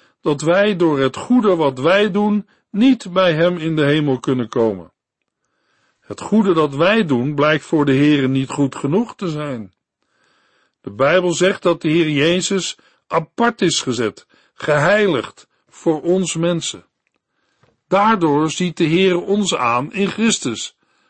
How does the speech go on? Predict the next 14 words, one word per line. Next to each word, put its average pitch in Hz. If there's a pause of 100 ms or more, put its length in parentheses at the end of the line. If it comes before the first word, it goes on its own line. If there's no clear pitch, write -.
(160)
dat 147
wil 139
zeggen, 139 (100)
volmaakt. 202 (1080)
Wij 190
mensen 202
kunnen 226
in 214
dit 190
leven 190
nooit 214
als 196
Christus 202
zijn. 110